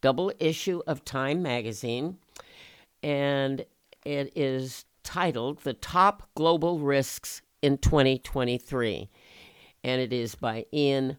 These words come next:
Bremmer. Uh, you are listening to this recorded, provided for the use of the blind and print impaired, and these materials read on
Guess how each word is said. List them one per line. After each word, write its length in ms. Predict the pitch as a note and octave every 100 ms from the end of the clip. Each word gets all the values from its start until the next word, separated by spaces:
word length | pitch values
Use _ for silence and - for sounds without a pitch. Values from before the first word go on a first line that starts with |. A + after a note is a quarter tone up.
| _
Bremmer. 600 | - B2+ C3 B2 G2 B1 - _ _ _ _ _ - - - - -
Uh, 360 | C3+ C3 C3 B2
you 240 | D#3+ C3
are 120 | B2
listening 600 | B2+ C#3 - E3 E3+ F3 D#3+
to 320 | - C#3 C3
this 260 | B2+ A#2+
recorded, 680 | C#3+ A#2 - C#3+ C#3 D#3 D3+
provided 580 | - B2 C3 C#3 C#3+ C3+
for 180 | - B2
the 100 | A#2
use 380 | B2 B2 A2+
of 100 | C#3
the 80 | B2
blind 640 | A#2 B2+ B2+ B2+ C#3 D#3 -
and 220 | - G3 G3
print 300 | F3+ D3+ C#3+
impaired, 680 | C#3 C3 B2+ B2 B2 A#2+ - _ _ - - _
and 400 | - C3 B2+ B2
these 320 | A#2+ C3+ C3+
materials 840 | F#3 E3+ F3 D#3 D3 D3+ D3+ C#3 - - -
read 320 | A#2 A#2+ C3
on 220 | C3+ C#3